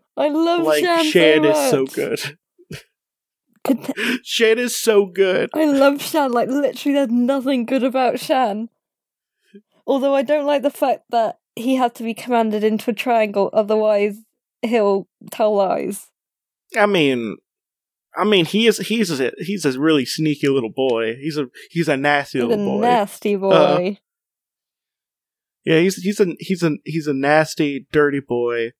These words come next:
Speaker 2: who will li-, lie to you, and sometimes he'll give you, like, a, not a good familiar.
Speaker 1: Yeah, he could, like, give really sucky familiar, like,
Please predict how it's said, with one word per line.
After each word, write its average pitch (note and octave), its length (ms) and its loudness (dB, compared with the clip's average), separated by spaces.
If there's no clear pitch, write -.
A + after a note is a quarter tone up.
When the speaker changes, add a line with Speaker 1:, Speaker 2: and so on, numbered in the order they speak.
Speaker 2:
who C3+ 300 0
will C3+ 440 0
li-, C#3 200 2
lie D3 280 4
to E3+ 40 -2
you, G#2 360 -4
and A2+ 260 -6
sometimes C3 720 0
he'll C3 100 -2
give C3 240 -2
you, C#3 160 -4
like, C3+ 280 0
a, - 100 -6
not B2+ 580 0
a B2+ 140 0
good A#2 240 0
familiar. - 720 -8
Speaker 1:
Yeah, C#4 260 0
he B3+ 100 2
could, C#4+ 240 -4
like, A#3 180 0
give A3+ 380 -2
really A#3 260 2
sucky - 380 -2
familiar, G#3+ 380 2
like, - 420 0